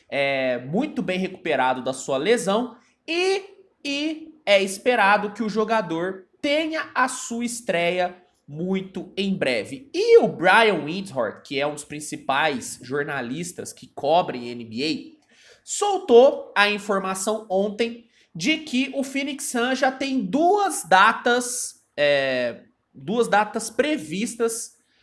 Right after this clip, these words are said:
para fazer com que a estreia do Kevin Durant aconteça. Segundo o Windhorst, a data número um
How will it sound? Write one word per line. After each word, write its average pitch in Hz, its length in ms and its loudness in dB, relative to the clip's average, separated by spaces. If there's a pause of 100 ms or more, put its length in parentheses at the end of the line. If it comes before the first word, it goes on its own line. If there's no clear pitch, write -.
(200)
para 202 200 4
fazer 196 560 2
com 202 200 -8
que 208 180 -4
a 202 80 2
estreia 240 840 2
do 220 140 -4
Kevin 196 440 0
Durant 170 400 -2
aconteça. 190 720 -6
Segundo 247 480 -4
o - 20 -2
Windhorst, 202 560 -4
a 175 140 6
data 208 480 4
número 196 420 0
um 151 340 -4